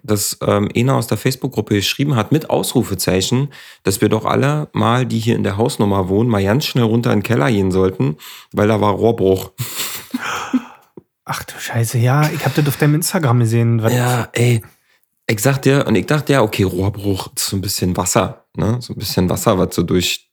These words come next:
Speaker 1: durch den Keller fällt.
Speaker 2: Du bist
Speaker 1: Fließt,
Speaker 2: auch
Speaker 1: das
Speaker 2: ein
Speaker 1: kennt man ja.
Speaker 2: Optimist, Alter, wirklich der Optimist an
Speaker 1: Ey.
Speaker 2: dieser Stelle. Wenn ich Rohrbruch hören würde, dann würde ich denken, „Ach du Scheiße, Alter, pack deine
Speaker 1: Ja,
Speaker 2: sieben
Speaker 1: wenn
Speaker 2: Sachen und verschwinde.“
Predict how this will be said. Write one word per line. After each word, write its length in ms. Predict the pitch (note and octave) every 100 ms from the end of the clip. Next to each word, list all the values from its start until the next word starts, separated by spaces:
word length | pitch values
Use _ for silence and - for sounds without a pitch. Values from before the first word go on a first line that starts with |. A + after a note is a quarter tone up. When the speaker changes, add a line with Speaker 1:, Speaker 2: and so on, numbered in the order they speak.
| -
Speaker 1:
durch 160 | F2+
den 80 | F2+
Keller 260 | - F#2 F#2
fällt. 240 | - G2+
Speaker 2:
Du 40 | A2+
bist 160 | C3
Speaker 1:
Fließt, 180 | - D#3
Speaker 2:
auch 60 | C#3+
Speaker 1:
das 60 | C3+
Speaker 2:
ein 60 |
Speaker 1:
kennt 180 | C#3 C#3+
man 140 | C#3+ C#3
ja. 60 |
Speaker 2:
Optimist, 360 | C3+ E3 D#3 -
Alter, 400 | D3 A2 B2+ A#2
wirklich 420 | D#3+ F3 D3 -
der 160 | - -
Optimist 520 | D#3 D#3 C#3 D#3 -
an 60 | C#3+
Speaker 1:
Ey. 60 |
Speaker 2:
dieser 160 | - A2+
Stelle. 300 | - A#2 A#2
Wenn 80 | A#2
ich 100 | B2
Rohrbruch 460 | A2 D#3 D3+ B2 C3
hören 200 | C3 C#3
würde, 180 | C#3+ C#3
dann 240 | C3+ B2+
würde 140 | B2 C3+
ich 100 | B2+
denken, 300 | B2+ C#3+ C3
„Ach 120 | B2+
du 120 | -
Scheiße, 360 | - C#3 D3+ D3
Alter, 380 | A#2 A2+ G#2+ - - - - _
pack 160 | - A2+
deine 140 | C3+
Speaker 1:
Ja, 40 | C3
Speaker 2:
sieben 180 | B2 C3
Speaker 1:
wenn 60 | B2+
Speaker 2:
Sachen 240 | C3+ -
und 80 | B2+
verschwinde.“ 540 | A#2 - D3 D#3 A2